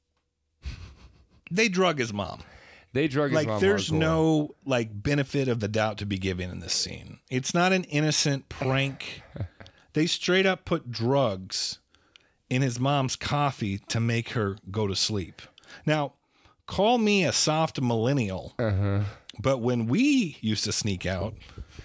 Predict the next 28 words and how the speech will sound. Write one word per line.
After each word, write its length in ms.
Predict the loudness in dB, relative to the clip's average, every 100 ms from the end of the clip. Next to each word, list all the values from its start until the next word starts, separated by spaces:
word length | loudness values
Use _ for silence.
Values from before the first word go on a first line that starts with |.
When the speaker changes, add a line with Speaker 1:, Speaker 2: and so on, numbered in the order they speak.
| -14 -14 -4
Speaker 1:
we 200 | 2 2
would 260 | 2 0 -4 -20 -20 _ _ _ _ _ _ _ -4
do 120 | 0 2
it 80 |
the 100 | 2
old-fashioned 640 | 0 2 0 2 2 4 4
way, 300 | 2 0 -10 _ _ _ _ _ -2
meaning 400 | 2 4 2 2
climb 260 | 2 2
down 220 | 4 2
a 40 | 0
tree 380 | 0 2 2 2
outside 420 | 0 0 0 0
your 120 | 0
window 640 | 2 2 2 -2 -6 -16 _ _ -8
or 80 | -4
take 240 | -2 -2
a 60 | -2
chance 500 | -2 0 0 0 -6
and 80 | -6
jump 260 | -4 -2 0
off 160 | 0
a 40 | 2
roof. 480 | 2 0 -2 -12 -2
Speaker 2:
Right. 380 | 2 2 -2 -8 _ _ _ _ _ -2
Speaker 1:
Um, 260 | 0 0 0
but 120 | -2
apparently 920 | -2 0 0 2 0 0 -2 -6